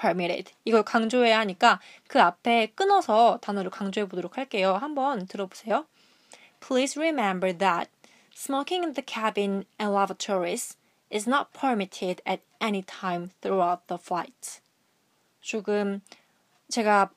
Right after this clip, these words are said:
말씀드렸던 단어들이 강조돼서 들리시나요? 네. 그리고 마지막. 여기까지는 저기, 저희가 지금까지 한 거는 정보를 제공하고 또 약간 "담배 피지 마세요.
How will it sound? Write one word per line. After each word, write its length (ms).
말씀드렸던 720
단어들이 460
강조돼서 640
들리시나요? 680
네. 240
그리고 160
마지막. 460
여기까지는 960
저기, 360
저희가 280
지금까지 480
한 160
거는 400
정보를 500
제공하고 840
또 400
약간 260
"담배 300
피지 240
마세요. 800